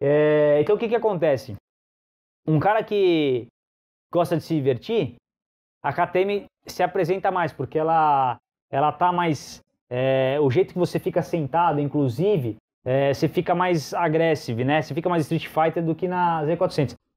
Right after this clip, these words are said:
Mas eu, quando sentei na Z quatrocentos, na minha estatura, eu me senti melhor do que na K T M. Então, por exemplo, a Kawasaki Z quatrocentos pra pessoas baixas, mesmo quem vai comprar sua primeira moto, ela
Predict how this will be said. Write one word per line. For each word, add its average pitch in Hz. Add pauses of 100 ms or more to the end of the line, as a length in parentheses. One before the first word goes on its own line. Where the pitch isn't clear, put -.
Mas 165
eu, 202
quando 190
sentei 165
na 160
Z 151
quatrocentos, 156
na 131
minha 147
estatura, 165 (180)
eu 135
me 156
senti 175
melhor 160 (220)
do 139
que 139
na 165
K 160
T 170
M. 156 (260)
Então, 147
por 196
exemplo, 151 (320)
a 147
Kawasaki 175
Z 156
quatrocentos 165
pra 151
pessoas 147
baixas, 127 (240)
mesmo 180
quem 180
vai 180
comprar 165
sua 156
primeira 151
moto, 165 (720)
ela 180